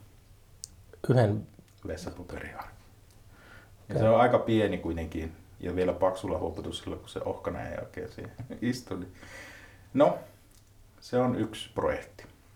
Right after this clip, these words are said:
Speaker 1: Mm.
Speaker 2: Ja se saattaa olla sitten se tulevan kirjan materiaali. Tai sitten jos joku,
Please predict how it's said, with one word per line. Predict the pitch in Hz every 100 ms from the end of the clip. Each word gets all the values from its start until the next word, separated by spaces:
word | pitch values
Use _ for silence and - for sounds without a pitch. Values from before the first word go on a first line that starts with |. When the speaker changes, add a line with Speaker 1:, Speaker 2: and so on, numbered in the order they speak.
| -
Speaker 1:
Mm. | - 101 92 - - - - - - - - -
Speaker 2:
Ja | 76
se | 82
saattaa | 85 82 - 87
olla | 80
sitten | - - -
se | - - -
tulevan | 92 87 85 85
kirjan | 82 82 85
materiaali. | 82 82 82 - - - -
Tai | 95 92
sitten | - - 87
jos | 87
joku, | 101 - 85 -